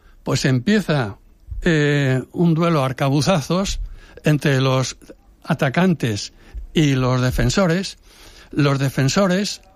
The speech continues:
aguantan perfectamente el tiempo suficiente para que, avisados por las señales de humo,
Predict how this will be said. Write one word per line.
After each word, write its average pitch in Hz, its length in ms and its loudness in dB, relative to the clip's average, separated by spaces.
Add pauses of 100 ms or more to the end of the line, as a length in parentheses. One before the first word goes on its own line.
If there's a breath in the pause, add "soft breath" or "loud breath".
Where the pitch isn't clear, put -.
(600)
aguantan 135 760 0 (140)
perfectamente 175 1000 0 (840 soft breath)
el 135 240 2
tiempo 175 280 2
suficiente 170 720 0 (300 soft breath)
para 170 240 2
que, 175 320 0
avisados 139 600 2
por 127 140 -2
las 123 140 0
señales 147 420 2
de 165 100 2
humo, 160 420 0